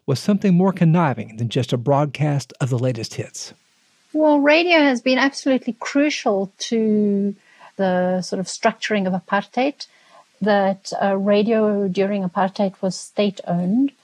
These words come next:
Speaker 2: state-regulated, music was censored, radio stations were divided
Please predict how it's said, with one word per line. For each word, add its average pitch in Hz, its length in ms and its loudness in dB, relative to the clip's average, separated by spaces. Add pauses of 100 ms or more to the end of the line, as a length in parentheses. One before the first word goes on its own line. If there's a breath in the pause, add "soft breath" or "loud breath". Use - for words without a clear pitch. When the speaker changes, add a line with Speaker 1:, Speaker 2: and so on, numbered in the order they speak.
(320 soft breath)
Speaker 2:
state-regulated, 190 1200 -2 (400 soft breath)
music 214 640 0 (100)
was 190 160 -4
censored, 214 640 0 (440 soft breath)
radio 220 360 2
stations 208 480 -2
were 190 80 0
divided 190 840 0